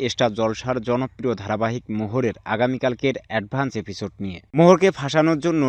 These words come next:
নতুন চক্রান্ত শুরু করে দিয়েছে শ্রেষ্ঠা এবং ছোটকা। মোহরকে ফাঁসাতে গুটি হিসেবে ব্যবহার করা হবে অন্তরাকে। তাহলে কি অন্তরা শ্রেষ্ঠার কথায় রাজি হয়ে মোহরের ক্ষতি সাধন করার চেষ্টা করবে?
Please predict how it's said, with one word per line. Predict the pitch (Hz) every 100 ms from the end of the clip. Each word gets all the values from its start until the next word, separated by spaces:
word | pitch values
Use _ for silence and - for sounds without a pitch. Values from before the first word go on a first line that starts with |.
| 123
নতুন | 123 160 170
চক্রান্ত | 156 139 139 135 131 143
শুরু | - 135 147
করে | 139 117
দিয়েছে | 104 107 - 147
শ্রেষ্ঠা | - 117 - 139
এবং | 117 101
ছোটকা। | 98 - - 90 - _
মোহরকে | 143 175 196 214 208
ফাঁসাতে | 175 190 190 170 127
গুটি | 120 147 208
হিসেবে | 185 175 156 160
ব্যবহার | 127 117 156
করা | 156 127 123
হবে | 107 113 151
অন্তরাকে। | 110 104 95 - 90 _
তাহলে | 135 156 160
কি | 175
অন্তরা | 160 127 143 151
শ্রেষ্ঠার | - 127 - 131
কথায় | 135 131 139
রাজি | 110 110 127
হয়ে | 113 117 135
মোহরের | 131 113 127 127
ক্ষতি | - 107 143
সাধন | - 110 135
করার | 139 139 -
চেষ্টা | 135 - 143
করবে? | 143 120